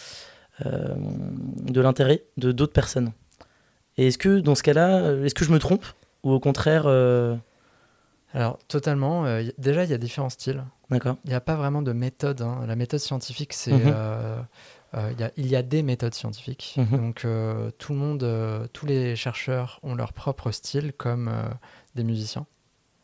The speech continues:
Speaker 1: Mhm.
Speaker 2: Euh, et puis, euh, le, je dirais que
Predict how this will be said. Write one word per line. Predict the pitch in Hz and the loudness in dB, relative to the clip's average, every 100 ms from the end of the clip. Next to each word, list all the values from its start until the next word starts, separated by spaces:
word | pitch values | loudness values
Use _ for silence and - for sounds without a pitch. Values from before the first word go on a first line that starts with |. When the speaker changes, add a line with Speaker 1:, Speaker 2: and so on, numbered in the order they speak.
| _ | _
Speaker 1:
Mhm. | 127 120 - - _ - | -2 -2 -4 -14 _ -4
Speaker 2:
Euh, | 120 117 117 117 117 113 113 117 - - | -2 0 0 -2 -2 -2 -4 -6 -8 -6
et | 120 | -6
puis, | - - 147 165 175 127 | -8 -6 -4 -4 -6 -6
euh, | 117 110 110 110 110 113 127 - - - - - - _ _ - - - - - - | -4 -4 -4 -4 -4 -6 -8 -14 -20 -20 -20 -20 -20 _ _ -20 -20 -20 -20 -20 -12
le, | 127 117 113 113 | -6 -4 -4 -6
je | 110 | -4
dirais | 127 147 | -2 -2
que | 147 120 110 | -4 -4 -4